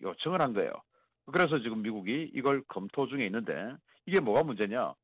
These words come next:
지금 나토 국가 중에서 터키, 지금 튀르키예라고 부르는데, 이 튀르키예가 미국하고 관계가 굉장히 어색하지 않습니까? 어, 이게 왜 그런가 하면은, 이 미국이 에프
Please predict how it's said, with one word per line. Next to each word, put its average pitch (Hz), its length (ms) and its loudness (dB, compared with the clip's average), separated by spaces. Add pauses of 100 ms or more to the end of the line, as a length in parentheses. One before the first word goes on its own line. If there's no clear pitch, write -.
(380)
지금 127 180 -2
나토 180 260 4
국가 175 200 4
중에서 135 600 0
터키, 117 480 2
지금 123 200 -6
튀르키예라고 139 640 0
부르는데, 92 600 -6 (280)
이 151 80 -6
튀르키예가 151 840 4
미국하고 135 760 2
관계가 156 600 2 (120)
굉장히 196 720 -2 (200)
어색하지 135 400 2
않습니까? 95 600 -2 (360)
어, 113 240 6 (100)
이게 170 260 0
왜 101 260 4
그런가 143 300 2
하면은, 98 320 -2 (920)
이 131 160 -4
미국이 170 500 0
에프 196 120 2